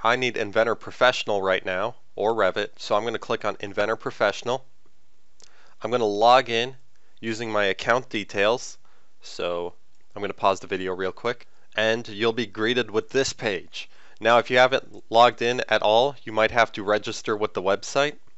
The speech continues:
but registration is free, and then you're going to have access to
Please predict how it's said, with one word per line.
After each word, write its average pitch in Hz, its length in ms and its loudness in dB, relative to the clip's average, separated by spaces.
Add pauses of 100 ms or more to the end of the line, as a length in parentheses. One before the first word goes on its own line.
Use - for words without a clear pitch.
(200)
but 107 140 0
registration 107 680 0
is 90 120 -6
free, 151 340 -2 (440)
and 107 120 -2
then 117 140 4
you're 110 100 0
going 113 220 2
to 110 180 -8
have 104 340 4
access 104 640 0 (280)
to 104 420 -2